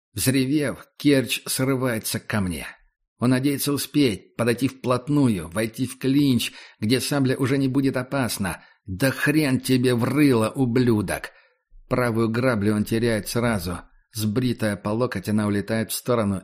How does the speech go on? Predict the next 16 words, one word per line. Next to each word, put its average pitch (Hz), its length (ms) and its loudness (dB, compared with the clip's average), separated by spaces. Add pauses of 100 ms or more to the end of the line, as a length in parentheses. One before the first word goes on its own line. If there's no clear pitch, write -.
(140)
и 120 100 -2
кровища 113 720 -2
из 98 140 -2
обрубка 104 480 -4
бьет 98 440 -2
тонкой 120 400 -2
пульсирующей 104 840 -4
струей, 104 520 -2 (220)
заливая 104 560 0
бетон. 80 400 -4 (480)
Дальше 120 480 -2
вторая, 104 600 -2 (320)
почти 110 400 0
под 117 200 -4
самый 123 320 2
корень. 92 440 -2